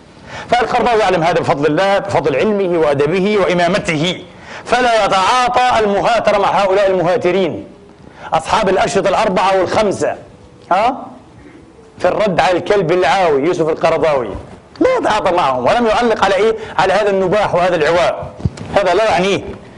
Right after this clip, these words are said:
يعني أمثال شهادة الندوي، أبو الحسن الندوي، قال: "من كبار العلماء والمربين في هذا الزمان،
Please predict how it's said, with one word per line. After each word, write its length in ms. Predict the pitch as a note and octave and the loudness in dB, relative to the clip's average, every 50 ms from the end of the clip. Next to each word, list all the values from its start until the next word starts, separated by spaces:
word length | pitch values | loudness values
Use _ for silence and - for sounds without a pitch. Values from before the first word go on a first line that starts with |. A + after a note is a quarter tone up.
| - - - - - - | -16 -14 -14 -8 -2 -2
يعني 420 | B3 C4+ A#3 B3+ C4+ C#4+ C#4 B3+ | 0 2 2 2 2 2 2 0
أمثال 300 | A#3 - - B3+ B3+ G#3 | 0 0 0 0 0 0
شهادة 420 | D3 F#3+ G3 A3 A#3 G#3 G3 - G3+ | 0 0 0 2 2 0 0 0 0
الندوي، 640 | G3 G3 G#3 G#3+ E3 F3 E3 D#3 C#3 A#2 G2 G2+ - - - - - - - - | 0 0 0 0 0 0 0 0 -2 -2 -4 -8 -10 -14 -20 -20 -20 -20 -18 -10
أبو 100 | - E3 | -6 -4
الحسن 320 | F3 E3+ - - - - F#3 | -2 -2 -2 -2 -2 0 -2
الندوي، 520 | F3+ E3+ E3+ G3 F#3+ D3+ D3 C3 A2 F#2 - - - - - - - - - - - - | 0 0 0 0 -2 -2 -2 -4 -6 -8 -10 -14 -18 -20 -20 -20 -20 -20 -20 -18 -8 -2
قال: 180 | - G3 F#3+ F3+ | -2 0 0 0
"من 120 | F#3 F3+ | -2 -2
كبار 380 | - - F#3 D#3+ G3+ G#3 F#3+ F#3 | -2 0 0 2 2 2 0 0
العلماء 500 | F3 D#3+ F3+ F#3 F3+ F#3 G3 G3+ E3+ F3 | 0 0 0 2 2 2 0 0 0 0
والمربين 640 | F#3 F3+ F3+ F3 E3+ F3 D#3+ C#3+ C3+ C3+ F#3+ F#3 D#3 | 0 0 0 0 0 -2 -2 -2 -4 -4 -4 -6 -4
في 160 | - D3 C#3 | -2 -2 -2
هذا 140 | C3+ C#3+ C#3 | 0 -2 -2
الزمان، 540 | C3 A#2 A#2 C3 C3+ C3+ B2 A2+ G#2 G2+ | -2 -2 -4 -4 -2 -2 -4 -4 -6 -8